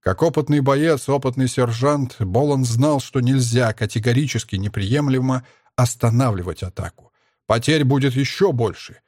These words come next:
Сейчас бронетехника и силы поддержки завершат захват целей и подавят огневые средства мародеров. Тогда станет легче. Но оставаться на месте, дать пристреляться по себе — верная смерть. Потому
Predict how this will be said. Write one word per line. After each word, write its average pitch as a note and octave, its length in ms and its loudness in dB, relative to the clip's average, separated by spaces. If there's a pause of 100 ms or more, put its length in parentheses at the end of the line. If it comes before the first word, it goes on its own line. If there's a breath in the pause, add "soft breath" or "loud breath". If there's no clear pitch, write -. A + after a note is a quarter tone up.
(300)
Сейчас C#3 480 0
бронетехника C#3 800 0
и B2 100 2
силы C#3+ 340 0
поддержки B2 640 -2
завершат B2 640 0
захват G2 420 -2
целей D3 480 0 (300 soft breath)
и E3+ 100 0
подавят B2 640 0
огневые G#2 480 0
средства A2 460 -4
мародеров. G#2 760 -4 (640)
Тогда B2 340 2
станет A2+ 420 -2
легче. - 480 -8 (600)
Но A#2+ 280 4
оставаться A#2+ 580 0
на G#2+ 120 -2
месте, A#2+ 380 -2
дать C3 360 -2
пристреляться B2+ 840 0
по A2 140 -4
себе — C3 560 -2
верная C3 840 0
смерть. B2 600 -2 (360)
Потому A#2 580 0